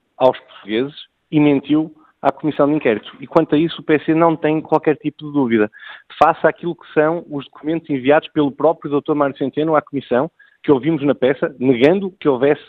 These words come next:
comunicações entre ele próprio e o doutor António Domingos sobre condições acordadas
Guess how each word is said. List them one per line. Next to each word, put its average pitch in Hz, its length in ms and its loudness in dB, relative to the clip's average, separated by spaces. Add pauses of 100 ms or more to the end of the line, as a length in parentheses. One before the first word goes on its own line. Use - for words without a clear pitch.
(400)
comunicações 165 800 0 (420)
entre 151 580 0
ele 175 480 0
próprio 175 400 -2 (440)
e 160 60 -6
o - 20 -2
doutor 156 240 -2
António 147 300 -2
Domingos 160 260 -2
sobre 156 160 -4
condições 165 420 0
acordadas 143 560 0